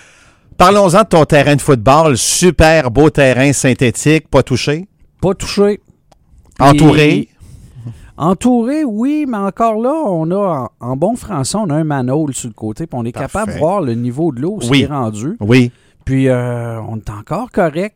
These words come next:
Speaker 2: pour, euh, plusieurs centimètres, mais là, il
Speaker 1: Bon.
Speaker 2: va <laughs> falloir que ça arrête
Speaker 1: Que ça
Speaker 2: un jour
Speaker 1: arrête,
Speaker 2: quand
Speaker 1: ouais.
Speaker 2: même, là.
Speaker 1: OK,
Speaker 2: Oui.
Speaker 1: du côté d'Hydro, on dit qu'on a la mar-, on s'est gardé une certaine marge de manœuvre pour affronter aujourd'hui et demain.
Speaker 2: OK.
Speaker 1: Parce qu'aujourd'hui et demain, on voit venir ça depuis une semaine chez Hydro-Québec.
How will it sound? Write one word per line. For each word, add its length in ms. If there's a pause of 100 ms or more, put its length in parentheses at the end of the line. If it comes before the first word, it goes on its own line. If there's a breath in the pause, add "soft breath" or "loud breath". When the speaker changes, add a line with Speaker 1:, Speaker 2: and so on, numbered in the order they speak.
Speaker 2:
pour, 260
euh, 240 (520)
plusieurs 560
centimètres, 800
mais 180
là, 180
il 40
Speaker 1:
Bon. 180
Speaker 2:
va 100
<laughs> 0
falloir 640
que 160
ça 280
arrête 120
Speaker 1:
Que 100
ça 200
Speaker 2:
un 60
jour 140
Speaker 1:
arrête, 200
Speaker 2:
quand 200
Speaker 1:
ouais. 260
Speaker 2:
même, 100
là. 140 (760 soft breath)
Speaker 1:
OK, 140
Speaker 2:
Oui. 140
Speaker 1:
du 120
côté 240
d'Hydro, 320
on 40
dit 100
qu'on 160
a 80
la 120
mar-, 220
on 80
s'est 140
gardé 240
une 80
certaine 380
marge 260
de 80
manœuvre 340
pour 160
affronter 380
aujourd'hui 440
et 40
demain. 220 (260 soft breath)
Speaker 2:
OK. 180 (300)
Speaker 1:
Parce 160
qu'aujourd'hui 460
et 40
demain, 320
on 60
voit 140
venir 180
ça 140
depuis 160
une 40
semaine 380
chez 140
Hydro-Québec. 500